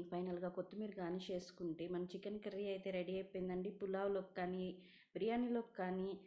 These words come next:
దేనిలోకైనా సూపర్గా యమ్మీగా ఉండే చికెన్ కర్రీ అండి, ఆంధ్ర స్పెషల్, అందులో నెల్లూరు స్పెషల్ అండి. నెల్లూరు స్పెషల్ చికెన్ కర్రీ అయితే రెడీ అయిపోయిందండి. నచ్చితే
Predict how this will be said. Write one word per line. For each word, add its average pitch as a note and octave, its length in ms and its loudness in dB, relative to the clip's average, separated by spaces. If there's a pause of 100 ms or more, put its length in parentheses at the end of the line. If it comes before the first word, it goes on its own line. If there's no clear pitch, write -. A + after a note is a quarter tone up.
(360)
దేనిలోకైనా G#3 760 4 (200)
సూపర్గా G#3+ 560 0
యమ్మీగా G#3+ 480 2
ఉండే G#3+ 320 2 (160)
చికెన్ G#3+ 300 -4
కర్రీ F#3+ 280 0
అండి, F#3+ 280 2
ఆంధ్ర G#3+ 320 2
స్పెషల్, A3 520 0 (140)
అందులో G3 280 2
నెల్లూరు A3 380 4
స్పెషల్ G#3 340 -2
అండి. G3 240 0
నెల్లూరు A3+ 400 4
స్పెషల్ G#3 360 -2
చికెన్ G3 320 -4
కర్రీ F#3+ 240 0
అయితే F#3 200 0
రెడీ E3+ 240 -2
అయిపోయిందండి. F3+ 560 0 (400)
నచ్చితే B3+ 320 2